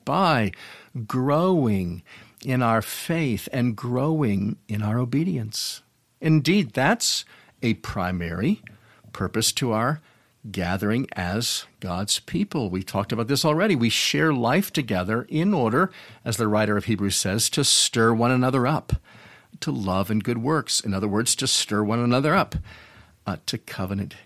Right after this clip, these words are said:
keeping. That's a reference to Hebrews ten, uh, verse twenty-three and twenty-four and twenty-five. So another way of putting this is covenant consciousness, uh,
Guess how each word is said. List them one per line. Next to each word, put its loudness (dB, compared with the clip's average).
keeping. -6
That's -6
a -4
reference -2
to -8
Hebrews -4
ten, -6
uh, -6
verse -4
twenty-three 0
and -8
twenty-four -4
and -4
twenty-five. -10
So -2
another 6
way 6
of -2
putting 0
this -2
is -6
covenant 2
consciousness, -2
uh, 0